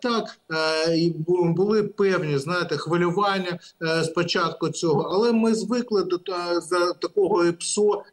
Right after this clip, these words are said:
Е, люди, е, чудово розуміють, харків'яни дуже розумні люди. Вони чудово розуміють, що це частина, частина війни, яку веде проти нас Росія. І реагувати на все це, е, зовсім не потрібно.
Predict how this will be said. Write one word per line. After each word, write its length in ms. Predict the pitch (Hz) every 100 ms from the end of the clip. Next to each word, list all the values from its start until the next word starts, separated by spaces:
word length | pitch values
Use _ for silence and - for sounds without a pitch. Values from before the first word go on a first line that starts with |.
| -
Е, 560 | 156 165 170 165 170 175
люди, 380 | 208 180 175 - _ - 151 156
е, 40 | 151
чудово 340 | 175 208 208
розуміють, 440 | 185 175 170 147
харків'яни 500 | - 151 175 202 196
дуже 380 | 190 196 202 196
розумні 480 | 185 175 175 170 160
люди. 380 | 143 123 127 143
Вони 160 | 190 196 _ -
чудово 360 | 185 208 202
розуміють, 520 | 190 165 185 220 214
що 120 | - 175 - -
це 240 | - 214 208
частина, 1000 | 202 190 - - 226 220 180 156 - - -
частина 520 | 165 160 208 196 175
війни, 680 | 143 170 170 196 165 - - _
яку 440 | 139 147 185 180
веде 420 | 160 170 160 196 196
проти 460 | 170 165 165 160
нас 380 | 143 170 170 -
Росія. 520 | 151 147 170 131 110 - -
І 220 | 170 175 180
реагувати 800 | 175 185 185 190 202 220 214
на 120 | 190 180
все 280 | - 214
це, 320 | 202 - 220 185
е, 320 | 190 180 180
зовсім 460 | 165 208 - 180 175
не 80 |
потрібно. 540 | 170 170 170 180 175